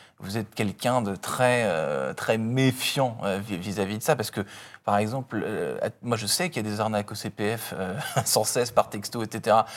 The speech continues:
Je sais que, que des faux comptes Chronopost envoient des mails ou envoient des textos. Et pour autant, parfois, euh, c'est, c'est ça aussi qui est dangereux avec notre époque. Il y a, il y a de plus en plus de pièges. Et même les gens avisés qui savent qu'il y a des pièges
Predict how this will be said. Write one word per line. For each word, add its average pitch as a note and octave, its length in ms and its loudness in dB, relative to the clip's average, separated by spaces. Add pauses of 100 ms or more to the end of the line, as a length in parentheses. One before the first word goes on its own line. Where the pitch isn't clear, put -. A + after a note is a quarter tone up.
(120)
Je G#2 100 -2
sais D#3 300 2
que, A2 160 -2
que G#2 240 -2
des G#2 140 0
faux D3 380 0 (260)
comptes B2 180 0
Chronopost A#2+ 760 -2 (380)
envoient C3+ 420 6
des C3 120 2
mails C3 420 2
ou A#2 160 0
envoient B2 220 4
des A#2 140 0
textos. A#2+ 420 -2 (600)
Et B2+ 80 2
pour C3+ 280 6
autant, G3 340 6
parfois, G3+ 440 4
euh, E2 580 2
c'est, - 160 -2
c'est A2+ 240 0
ça A3+ 160 2
aussi D#3 200 -2
qui - 80 -4
est A2+ 40 0
dangereux A2 320 2
avec G#2 160 0
notre G2+ 180 -2
époque. A3 380 2
Il B2 60 0
y - 20 2
a, A#2+ 40 0
il B2 80 -2
y B2 40 2
a A#2+ 40 4
de A2 60 0
plus D3 280 -4
en D3 100 2
plus A#2+ 200 -4
de A#2 140 0
pièges. G#3+ 380 0 (340)
Et C3+ 80 2
même G3+ 220 6
les F3 100 6
gens D3+ 160 4
avisés D3+ 380 2
qui - 160 -6
savent A3+ 320 4
qu'il C#3 140 -4
y B2+ 60 4
a A#2+ 40 6
des B2 120 -2
pièges B3 360 -2